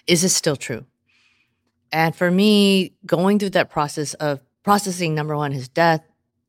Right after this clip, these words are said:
and going through that grief, and trying to understand where does it take me now.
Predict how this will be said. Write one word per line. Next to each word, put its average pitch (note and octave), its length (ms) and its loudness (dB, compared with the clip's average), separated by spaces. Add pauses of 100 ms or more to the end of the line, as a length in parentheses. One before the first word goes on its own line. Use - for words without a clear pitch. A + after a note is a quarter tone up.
(220)
and C#3 200 -12
going D#3+ 240 0
through D#3 140 -8
that B2+ 160 -6
grief, D3 340 -6 (760)
and D#3+ 160 0
trying E3 220 2
to C3 40 -2
understand D3 640 -4 (360)
where F3+ 280 4
does E3+ 160 0
it D#3 100 -2
take C#3 200 -8
me C#3 100 -8
now. C3+ 400 -8